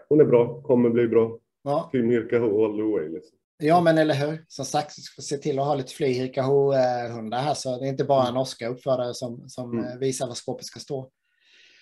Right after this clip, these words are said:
Speaker 2: Ehm, Katty, ehm, ja, fantastiskt faktiskt med tanke på hennes bakgrund. Eh,
Speaker 1: Ja, ja.
Speaker 2: fysisk
Speaker 1: Dennis är ju
Speaker 2: kapacitet.
Speaker 1: jävligt bra.
Speaker 2: Ja,
Speaker 1: Så,
Speaker 2: verkligen, verkligen.
Speaker 1: med hennes
Speaker 2: Ja.
Speaker 1: kullerbyttor, ja, jo.
Speaker 2: Ja.
Speaker 1: Ja. De är
Speaker 2: Ja, men det,
Speaker 1: så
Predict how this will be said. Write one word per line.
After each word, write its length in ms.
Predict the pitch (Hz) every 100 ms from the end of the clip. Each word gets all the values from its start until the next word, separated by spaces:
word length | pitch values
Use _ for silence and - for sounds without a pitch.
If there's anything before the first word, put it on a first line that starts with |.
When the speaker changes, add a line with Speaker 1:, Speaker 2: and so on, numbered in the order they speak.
| _ _ _ 143
Speaker 2:
Ehm, 680 | 147 147 147 147 147 143 143
Katty, 400 | 190 - 156 160 160 - _ -
ehm, 560 | 139 139 135 135 131 - _ _ _ _ _ -
ja, 280 | 165 156 165 - _ -
fantastiskt 680 | 139 135 - - 139 139
faktiskt 300 | - 139 -
med 120 | 147 139
tanke 220 | 139 -
på 80 | 135
hennes 200 | 127 -
bakgrund. 540 | 131 131 120 113 110
Eh, 60 | - 123 120
Speaker 1:
Ja, 140 | 123 117
ja. 100 | - - 123
Speaker 2:
fysisk 20 |
Speaker 1:
Dennis 240 | 123 107 95
är 40 |
ju 40 | -
Speaker 2:
kapacitet. 340 | - 98 92
Speaker 1:
jävligt 180 | 87 87
bra. 180 | 92 87 - -
Speaker 2:
Ja, 320 | 127 110 98
Speaker 1:
Så, 60 | 131
Speaker 2:
verkligen, 480 | 131 123 120 110 113
verkligen. 400 | 117 117 110 110
Speaker 1:
med 200 | 104 113
hennes 180 | 113 107
Speaker 2:
Ja. 60 |
Speaker 1:
kullerbyttor, 540 | 113 104 98 95 - 95 90
ja, 340 | 95 - -
jo. 80 | 101 143
Speaker 2:
Ja. 140 | 151 - - - 170 -
Speaker 1:
Ja. 80 | 180 101 - _ _ _ - - -
De 40 | 135
är 60 | 131
Speaker 2:
Ja, 80 | 151
men 80 | 120
det, 200 | 107
Speaker 1:
så 60 | 101